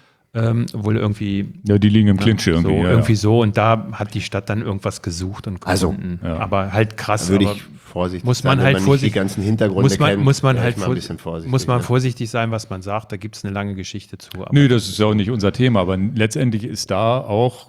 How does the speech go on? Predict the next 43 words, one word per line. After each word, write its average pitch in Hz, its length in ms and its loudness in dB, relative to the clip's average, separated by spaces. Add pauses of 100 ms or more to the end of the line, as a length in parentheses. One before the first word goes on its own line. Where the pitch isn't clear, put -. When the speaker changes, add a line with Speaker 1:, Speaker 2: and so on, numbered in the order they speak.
(140)
Speaker 2:
zumindest 117 640 -2
Speaker 1:
Aber 110 160 0
da 110 100 4
Speaker 2:
offiziell 120 380 6
Speaker 1:
sieht 117 60 -2
Speaker 2:
wegen 123 560 2
fehlender 120 420 2
Taucher, 131 580 0 (200)
und 104 220 -4
das 98 100 -2
sind, 120 380 -2
und 107 120 -2
das 110 120 -2
sind 98 160 0
nicht 113 180 -2
die, 131 100 -2
die 113 120 -2
auf 107 80 -6
den 101 160 0
Booten 143 260 -2
draußen 156 320 -2
fahren, 165 200 -2
Speaker 3:
Okay. - 40 0
Speaker 2:
sondern 98 220 2
wirklich, 113 280 -4
die 113 120 -4
brauchten 113 360 0
wirklich 113 280 -2
Taucher, 147 540 4 (800)
um 117 160 4
die 107 120 4
Strecke 107 280 0
abzusichern. 101 680 0
Und 104 380 0
das, - 240 -2
das - 440 -4
sagt 101 520 -2
ja 98 80 2
schon 101 180 -2
alles. 107 240 0
Und 92 140 0
die 98 100 0
haben 98 400 2